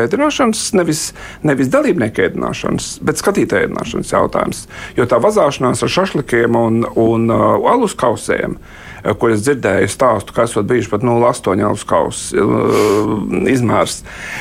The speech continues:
Eh, nu, tas, eh, jā, Aira Birziņa pat, eh, pat saka televīzijā, ka, ka viņiem ģenerāla mēģinājumā ir bijis nepatīkami iet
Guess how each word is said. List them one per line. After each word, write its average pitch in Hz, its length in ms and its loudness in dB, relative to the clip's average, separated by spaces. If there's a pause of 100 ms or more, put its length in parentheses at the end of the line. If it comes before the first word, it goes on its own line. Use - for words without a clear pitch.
(160)
Eh, 117 420 4
nu, 165 200 2 (140)
tas, - 500 0
eh, 160 40 4 (540)
jā, 131 160 4 (140)
Aira 202 140 2
Birziņa 151 500 0
pat, 113 180 -2 (140)
eh, 113 120 2
pat 120 260 -4
saka - 500 0
televīzijā, 113 840 2
ka, 110 300 2
ka 117 120 -4
viņiem 127 380 2
ģenerāla 127 360 2
mēģinājumā 117 600 2
ir 110 40 0
bijis 131 240 -2
nepatīkami 117 640 0
iet 156 300 0